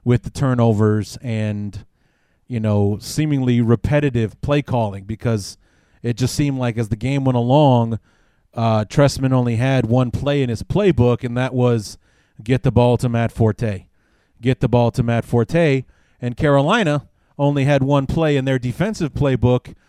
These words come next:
and that was Luke Kuechly, go get Matt Forte, because that's what he did the entire football game. It was extremely, uh, frustrating, uh, to watch. So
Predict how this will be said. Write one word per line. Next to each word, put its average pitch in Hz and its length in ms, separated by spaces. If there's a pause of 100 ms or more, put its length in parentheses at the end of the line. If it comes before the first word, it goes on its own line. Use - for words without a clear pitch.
(140)
and 131 160
that 139 200
was 131 320
Luke 135 220
Kuechly, 135 420
go 127 220
get 120 160
Matt 120 240
Forte, 110 480 (300)
because 117 280
that's 139 280
what 135 80
he 139 120
did 123 440
the 123 160
entire 113 360
football 98 460
game. 90 260
It 104 60
was 107 220
extremely, 107 560 (420)
uh, 104 160
frustrating, 104 720 (400)
uh, 95 260
to - 120
watch. 98 440
So 104 520